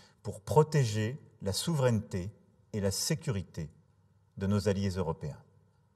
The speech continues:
Mes chers compatriotes, les événements de cette nuit sont un tournant dans l'histoire de l'Europe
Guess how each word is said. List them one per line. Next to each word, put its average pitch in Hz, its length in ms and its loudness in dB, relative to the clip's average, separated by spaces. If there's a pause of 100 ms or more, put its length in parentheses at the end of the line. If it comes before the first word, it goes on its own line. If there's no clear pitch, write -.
(1200)
Mes 117 100 2
chers 131 200 2
compatriotes, 90 760 -4 (1200)
les 104 180 2
événements 135 420 8
de 117 100 2
cette - 280 0
nuit 143 240 4
sont 123 340 0
un 107 100 4
tournant 95 420 2 (1080)
dans 110 140 6
l'histoire 127 640 4
de 101 100 2
l'Europe 104 460 6